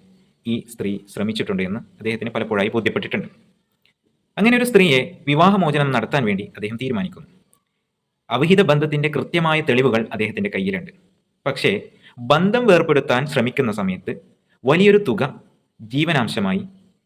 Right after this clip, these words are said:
മെയിൻ്റനൻസായി ഈ ഭാര്യ ചോദിക്കുന്നു. നമ്മുടെ നിയമമനുസരിച്ച് ഭാര്യയ്ക്ക് മറ്റൊരാളുമായി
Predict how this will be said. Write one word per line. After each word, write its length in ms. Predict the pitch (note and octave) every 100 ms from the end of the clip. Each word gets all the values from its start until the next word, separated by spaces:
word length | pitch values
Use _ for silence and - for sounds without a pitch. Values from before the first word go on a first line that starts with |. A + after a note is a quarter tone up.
| -
മെയിൻ്റനൻസായി 640 | A2+ C3+ E3+ B2+ - G2 A2
ഈ 40 | G2
ഭാര്യ 180 | F#2+ G#2 A2
ചോദിക്കുന്നു. 320 | F#2 E2+ - _ _ _ _ _ _ _ D#3+
നമ്മുടെ 260 | F3 A3 G#3
നിയമമനുസരിച്ച് 600 | C#3 D3 A2+ - F#2+ - - _ _ _ _ _ _ _ _ -
ഭാര്യയ്ക്ക് 460 | C3+ E3+ G#3+ G3 F3
മറ്റൊരാളുമായി 600 | C3+ D#3+ C#3 A#2 G#2+ A2